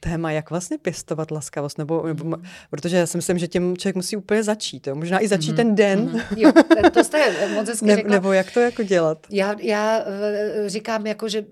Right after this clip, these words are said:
Speaker 2: mm, jako první základní nástroj komunikace,
Speaker 1: Hmm.
Speaker 2: jo. A fakt
Speaker 1: Hmm.
Speaker 2: nástroj, nástroj na úrovni motorové pily, když chci stavět srub a mám
Speaker 1: Jo.
Speaker 2: les, jo,
Speaker 1: Mhm.
Speaker 2: nástroj, je úsměv.
Speaker 1: Mhm.
Speaker 2: A já opravdu začínám každý den, bavíme-li se už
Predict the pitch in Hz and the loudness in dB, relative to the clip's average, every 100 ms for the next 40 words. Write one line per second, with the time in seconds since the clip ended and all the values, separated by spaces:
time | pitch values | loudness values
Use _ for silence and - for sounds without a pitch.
0 | - 190 185 180 185 180 160 - 147 147 | -14 -14 -12 -10 -10 -12 -16 -14 -12 -10
1 | 190 214 214 226 196 190 208 202 190 180 | -6 -6 -4 -4 -4 -4 -4 -4 -4 -4
2 | 190 196 185 196 196 180 180 131 127 110 | -6 -8 -6 -6 -4 -6 -8 -10 -10 -10
3 | 113 117 156 - 190 185 202 202 196 240 | -10 -10 -8 -6 -6 -4 -2 0 0 0
4 | - - 131 127 165 180 254 - - 143 | -2 -4 -8 -8 -2 0 0 -2 -6 -8
5 | 120 147 156 202 202 208 208 190 180 202 | -8 -10 -6 -4 -2 -4 -6 -2 0 0
6 | 202 226 220 233 233 196 196 196 180 180 | -2 -2 -2 -2 -4 -6 -6 -6 -8 -10
7 | - 214 190 170 185 208 - 190 196 - | -6 -6 -4 -4 -4 -6 -6 -6 -6 -6
8 | 185 190 190 185 - - - 151 185 202 | -4 -2 0 0 0 -2 -6 -8 -6 -4
9 | 202 180 208 - 135 120 - - - _ | -4 -4 -4 -6 -10 -14 -18 -20 -20 _
10 | - 165 175 175 185 180 160 120 107 _ | -12 -8 -8 -8 -8 -6 -8 -10 -14 _
11 | - 185 180 160 160 165 185 180 269 214 | -12 -10 -8 -4 -4 -4 -8 -8 -8 -8
12 | 151 156 - 208 202 202 196 175 180 127 | -10 -10 -10 -10 -8 -10 -10 -10 -10 -8
13 | 151 226 202 139 139 139 131 - 117 - | -6 -6 -6 -8 -8 -8 -6 -8 -8 -16
14 | - | -18